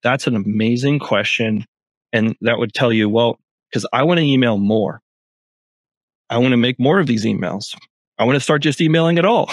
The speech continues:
<laughs> So anytime you have any of this, let's say you have a project, let's group it into a project. I wanna do something. Okay. Make sure I measure, make sure you measure it, right? Make sure it's measuring the goals. Then do it and then say, "Okay,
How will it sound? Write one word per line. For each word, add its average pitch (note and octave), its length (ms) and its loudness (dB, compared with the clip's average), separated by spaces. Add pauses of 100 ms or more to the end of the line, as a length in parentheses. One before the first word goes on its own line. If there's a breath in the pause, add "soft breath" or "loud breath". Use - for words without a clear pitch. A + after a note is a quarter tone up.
<laughs> D#3+ 100 0 (260)
So C3+ 380 0 (460)
anytime E3 400 2
you C#3 80 0
have B2+ 160 0
any B2+ 160 0
of B2 60 0
this, B2 220 -4 (300)
let's A2+ 240 -4
say C3 80 0
you B2 140 0
have A2+ 140 -2
a G#2 60 -4
project, - 560 -4
let's A#2 160 -6
group B2 240 -2
it A#2 100 -2
into A2 200 -2
a A2 80 -4
project. - 400 -4 (220)
I A2+ 140 0
wanna D3 220 2
do A#2 340 0
something. - 400 -6 (600)
Okay. - 320 -2 (1000)
Make A2+ 160 -2
sure C#3 160 0
I C#3+ 60 2
measure, A#2 280 0
make A2+ 140 -4
sure - 140 -2
you A#2 60 -2
measure G2+ 300 -2
it, - 120 -6 (180)
right? - 260 -2
Make A2+ 160 -4
sure - 160 -2
it's G#2+ 160 -6
measuring A2 400 -2
the G#2+ 80 -4
goals. G2+ 480 -4 (560)
Then C#3+ 320 0
do E3+ 160 2
it A#2+ 180 -2 (240)
and A2 140 0
then B2+ 120 2
say, B2 240 0
"Okay, G#2+ 320 -2